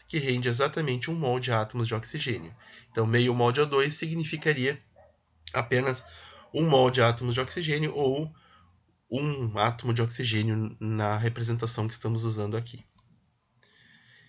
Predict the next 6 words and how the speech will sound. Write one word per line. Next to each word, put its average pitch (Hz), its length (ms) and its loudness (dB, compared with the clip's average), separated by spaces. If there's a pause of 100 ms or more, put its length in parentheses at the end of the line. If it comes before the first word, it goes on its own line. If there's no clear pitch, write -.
(240)
Com 185 180 4
isso, 156 420 2 (400)
a 135 120 2
nossa 120 240 2
equação 131 600 0 (360)
está 107 500 -2